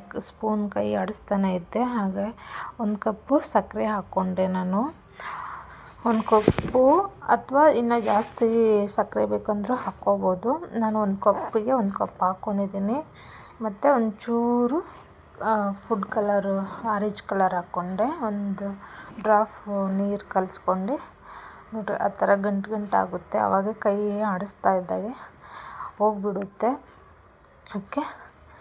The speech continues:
ಚೆನ್ನಾಗಿ ಬಂದಿತ್ತು ಕೇಸರಿ ಬಾತು. ನೋಡಿ, ಚೆನ್ನಾಗಿ ಕೈ ಆಡಿಸ್ಮೇಲೆ ನಾನು ಹುರ್ಕೊಂಡಿರೋ ಗೋಡಂಬಿ, ಏಲಕ್ಕಿ, ಲವಂಗ ಹಾಕ್ಕೊಂಡೆ ಮೇಲೆ.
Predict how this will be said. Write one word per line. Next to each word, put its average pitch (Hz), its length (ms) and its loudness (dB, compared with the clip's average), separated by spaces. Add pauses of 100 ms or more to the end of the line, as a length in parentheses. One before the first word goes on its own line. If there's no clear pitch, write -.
(340)
ಚೆನ್ನಾಗಿ 226 340 4
ಬಂದಿತ್ತು 190 560 0
ಕೇಸರಿ 196 680 -4
ಬಾತು. 202 600 0 (1600)
ನೋಡಿ, 233 220 4
ಚೆನ್ನಾಗಿ 208 600 0
ಕೈ 214 160 2
ಆಡಿಸ್ಮೇಲೆ 196 840 -4
ನಾನು 214 240 0
ಹುರ್ಕೊಂಡಿರೋ 202 920 -2
ಗೋಡಂಬಿ, 196 600 0
ಏಲಕ್ಕಿ, 202 800 -4 (680)
ಲವಂಗ 202 520 0 (380)
ಹಾಕ್ಕೊಂಡೆ 196 580 -2
ಮೇಲೆ. 185 380 -2